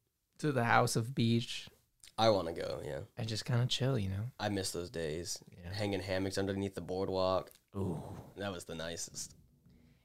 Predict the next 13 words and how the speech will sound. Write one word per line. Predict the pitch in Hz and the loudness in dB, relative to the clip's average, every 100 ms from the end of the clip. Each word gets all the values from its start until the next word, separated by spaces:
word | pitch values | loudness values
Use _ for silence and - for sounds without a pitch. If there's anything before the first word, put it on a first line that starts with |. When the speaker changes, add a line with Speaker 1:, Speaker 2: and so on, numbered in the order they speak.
| _ | _
Speaker 1:
Yeah. | 104 101 104 101 _ _ - | -6 -4 -4 -6 _ _ 2
I, | 147 - | 4 8
I, | 170 - | 8 8
Speaker 2:
Do | - | 8
you | |
think | 196 | 10
Speaker 1:
I'm | |
Speaker 2:
those | - - | 10 6
prices | - 92 98 113 | 4 0 0 2
went | 123 127 | 4 6
up? | 143 - _ _ _ _ _ _ _ _ _ | 4 2 _ _ _ _ _ _ _ _ _
Speaker 1:
Of | 135 117 | 0 2
the | 104 90 | 2 0